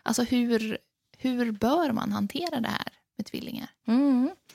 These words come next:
Speaker 2: Det finns ju en del forskning och, och lite längre fram som, som pedagoger gör kanske
Speaker 1: Mm.
Speaker 2: mera. Hur ska man behandla tvillingar och så. Och det finns vissa studier som menar då att det,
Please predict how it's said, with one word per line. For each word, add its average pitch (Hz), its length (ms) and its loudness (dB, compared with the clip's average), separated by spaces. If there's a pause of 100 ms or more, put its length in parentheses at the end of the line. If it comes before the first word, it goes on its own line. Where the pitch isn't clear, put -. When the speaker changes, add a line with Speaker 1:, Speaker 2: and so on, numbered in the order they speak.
(920)
Speaker 2:
Det 165 80 -2
finns 180 720 2
ju 233 60 4
en 240 160 6
del 202 220 4
forskning 175 1040 0
och, 175 80 2
och 175 180 0
lite 170 380 2
längre 285 540 2
fram 87 760 2
som, - 420 0 (320)
som - 180 0
pedagoger 147 920 2
gör 135 400 -2
kanske 240 440 4
Speaker 1:
Mm. 131 60 2
Speaker 2:
mera. 131 540 -2
Hur 139 380 -2
ska - 220 -2
man 139 160 -2
behandla 131 680 -2
tvillingar - 920 -8
och - 80 -8
så. - 160 -2 (640)
Och - 60 -4
det 180 80 4
finns - 500 2
vissa 185 200 2
studier - 720 -2
som - 240 2
menar 160 720 0
då 185 100 2
att 156 180 2
det, 165 180 2